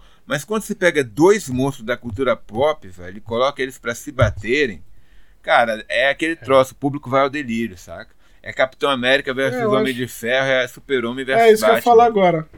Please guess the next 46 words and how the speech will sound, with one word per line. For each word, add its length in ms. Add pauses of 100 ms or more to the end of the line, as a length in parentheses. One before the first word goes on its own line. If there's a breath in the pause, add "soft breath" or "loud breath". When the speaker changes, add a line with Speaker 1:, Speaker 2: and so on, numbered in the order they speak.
(160)
Speaker 2:
É 120
isso 100
que 60
eu 40
ia 40
falar 260
agora. 300
O 20
pessoal 320
gosta 380
muito, 340
né, 140
dessa 260
dualidade, 720 (240 soft breath)
Speaker 1:
Sim. 280
Speaker 2:
dessa 300
polarização, 1080
né? 140
<laughs> 60
Speaker 1:
Sim. 140
Speaker 2:
A 60
gente 140
pode 240
Speaker 1:
Eu 100
Speaker 2:
dizer 140
Speaker 1:
até, 100
eu, 80
Speaker 2:
assim. 140
Speaker 1:
eu 120
até 240
te 140
digo 240
qual 200
é 60
o 80
próximo 420
filme, 240
assim, 180
que 60
eu 60
gostaria 480
de 160
ver 160
no 60
cinema, 460
Pedro. 340